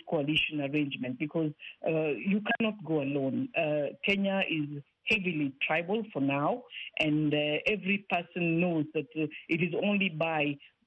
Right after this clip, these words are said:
your person being represented in government that you can be able even to get, uh, development in your area.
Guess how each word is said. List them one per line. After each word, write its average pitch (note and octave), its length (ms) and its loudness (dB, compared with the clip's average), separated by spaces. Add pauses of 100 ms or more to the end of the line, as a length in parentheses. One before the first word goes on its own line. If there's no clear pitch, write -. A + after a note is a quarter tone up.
(140)
your D#3+ 180 0 (100)
person E3+ 440 0
being F3 200 2
represented D#3 580 -2
in C#3+ 140 2
government D3 380 -2
that F3+ 200 -2
you A3+ 60 -4
can A#3 280 2
be A3+ 240 2 (300)
able A3 260 2
even E3 400 0
to D#3 80 -2
get, D#3+ 260 0 (140)
uh, C#3 380 0
development D3+ 640 -2
in C#3 120 0
your C#3 200 2
area. C#3 400 0